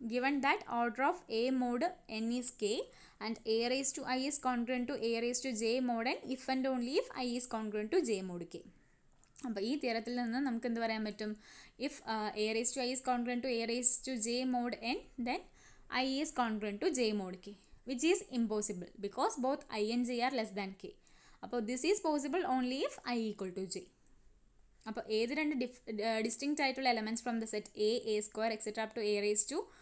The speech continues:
uh, k എടുത്താലും, then that എന്ന് പറയുന്നത് will be incongruent in mod n.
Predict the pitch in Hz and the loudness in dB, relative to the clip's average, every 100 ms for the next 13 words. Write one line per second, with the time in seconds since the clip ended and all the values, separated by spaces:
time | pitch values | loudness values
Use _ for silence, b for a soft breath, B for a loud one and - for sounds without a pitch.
0 | B B B B _ - 214 208 202 202 | B B B B _ -10 -6 -4 -4 -4
1 | 202 - - _ _ _ _ _ _ _ | -6 -12 -20 _ _ _ _ _ _ _
2 | _ _ _ _ _ _ - - 262 277 | _ _ _ _ _ _ -20 -4 0 2
3 | 254 214 202 185 294 508 269 240 247 233 | 2 0 -2 -2 -2 -4 0 0 2 0
4 | 226 240 - - 233 247 226 208 208 508 | 0 -2 -12 -6 -2 0 0 -2 -2 -2
5 | - - - _ - 240 226 339 262 220 | -4 -18 -20 _ -4 -2 -2 0 0 0
6 | 247 233 220 240 247 - _ 233 339 277 | 0 0 0 -2 -4 -10 _ -4 0 0
7 | 202 190 - 190 | 0 -4 -6 -10